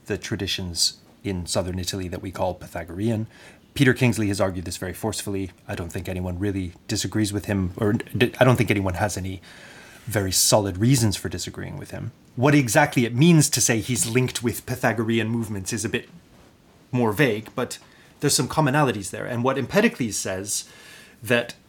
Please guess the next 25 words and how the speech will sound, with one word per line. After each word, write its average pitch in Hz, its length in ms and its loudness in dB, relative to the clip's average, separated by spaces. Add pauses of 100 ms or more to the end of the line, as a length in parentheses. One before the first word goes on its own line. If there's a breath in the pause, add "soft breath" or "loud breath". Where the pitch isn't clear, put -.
(320)
we 123 220 -2
are 110 100 4
told 117 720 0 (100)
Pythagoras 123 680 -2
also 170 360 0
says 101 600 -6 (580 loud breath)
is 117 220 0
that 117 380 -2 (1160 soft breath)
you 123 180 -8
sh-, - 300 -2 (340)
something 233 440 6
along 131 240 2
the 123 80 2
lines 117 380 2
of, 131 220 -4 (400 loud breath)
"Don't 185 280 4
sacrifice 135 640 2
that, 107 320 -4 (840)
uh, 101 280 -6 (760)
ram 127 640 0
because 151 300 0
it 185 120 0
might 156 180 2
be 156 80 -2
your 139 220 0